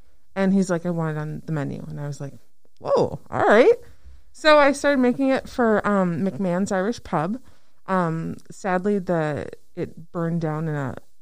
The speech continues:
bad fire. And so after the fire,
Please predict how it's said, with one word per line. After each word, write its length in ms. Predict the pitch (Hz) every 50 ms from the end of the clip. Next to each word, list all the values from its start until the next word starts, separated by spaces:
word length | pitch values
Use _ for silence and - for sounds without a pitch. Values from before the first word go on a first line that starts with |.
| - - - - - - -
bad 280 | - 143 135 143 147 -
fire. 460 | - 151 139 131 139 170 226 311 - - - - - - - - - - - -
And 160 | 208 220 220
so 160 | - 254 226
after 400 | 196 85 143 180 196 - - 214
the 100 | 185 170
fire, 600 | 175 - - 240 247 240 233 214 214 202 202 202